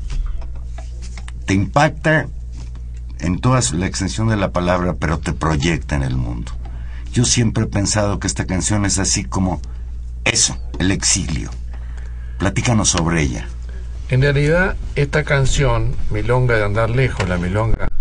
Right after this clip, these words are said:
Speaker 2: como ya saben muchos mexicanos, es un, un género de, de canción del sur. Eh,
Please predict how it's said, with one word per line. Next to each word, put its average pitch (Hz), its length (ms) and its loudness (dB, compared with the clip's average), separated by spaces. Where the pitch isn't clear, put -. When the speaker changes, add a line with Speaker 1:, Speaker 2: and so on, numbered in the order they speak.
Speaker 2:
como 92 220 4
ya 90 140 4
saben 104 280 2
muchos 101 280 0
mexicanos, 107 560 0
es 87 160 -2
un, 82 340 2
un 85 160 -2
género 104 480 0
de, 80 160 -4
de - 100 -4
canción 95 480 -2
del 85 140 -4
sur. 120 240 0
Eh, 104 500 2